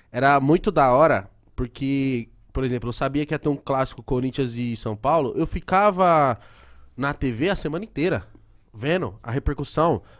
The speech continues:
do que ia acontecer. Mano, o Vampeta vai, vai provocar, o Souza vai responder de lá. E era muito da hora, porque no final das contas,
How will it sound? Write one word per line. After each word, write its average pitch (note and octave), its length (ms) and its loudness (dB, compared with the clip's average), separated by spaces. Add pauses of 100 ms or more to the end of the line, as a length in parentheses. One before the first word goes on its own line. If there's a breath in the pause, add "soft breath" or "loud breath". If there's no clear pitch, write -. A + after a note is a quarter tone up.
do A#2 80 -8
que - 120 -4
ia D#3 80 4
acontecer. D#3 520 0 (320 loud breath)
Mano, A#2+ 240 -4
o - 20 -16
Vampeta A2+ 320 -6
vai, B2+ 140 -4 (100)
vai A#2+ 140 -4
provocar, A2+ 500 -6 (160)
o A2+ 140 -6
Souza B2 260 -6
vai C3 140 0
responder C3 320 -4
de C3 120 -6
lá. A2 240 -4 (160)
E G3 120 -6
era A3 180 0
muito F3+ 320 -2
da C3+ 180 0
hora, G2+ 200 0 (180 soft breath)
porque F3 220 2
no A3+ 80 2
final F#3+ 200 2
das D3 200 0
contas, E3+ 400 -2